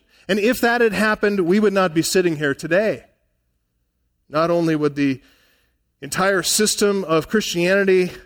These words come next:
come crumbling down and not even exist in the first place because our Redeemer had failed,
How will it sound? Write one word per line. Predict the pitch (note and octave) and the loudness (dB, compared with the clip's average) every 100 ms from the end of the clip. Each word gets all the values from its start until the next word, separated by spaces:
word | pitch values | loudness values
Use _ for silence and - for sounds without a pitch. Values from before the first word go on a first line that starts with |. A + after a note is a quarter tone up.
| _ | _
come | - G3+ F#3+ | -4 -4 -4
crumbling | - G#3+ A3 A3 G3+ F3+ | -6 -2 0 2 0 2
down | F3 G3+ F#3 | 2 2 0
and | D#3 | 0
not | D#3+ G3 | 0 0
even | F#3 F3+ | 2 0
exist | D3+ D#3 G3 F3+ | 0 0 -2 -2
in | E3 | -6
the | |
first | - C#4 C#4 - | -2 0 0 0
place | D#3 F#3 G3 | 0 2 0
because | E3+ D#3+ D#3 | -2 0 0
our | D#3 | 2
Redeemer | D#3+ C#3 G#3 A3 F3 | 0 0 2 2 2
had | E3 | 0
failed, | - A3+ C4 G3+ B3 | -2 0 2 2 -2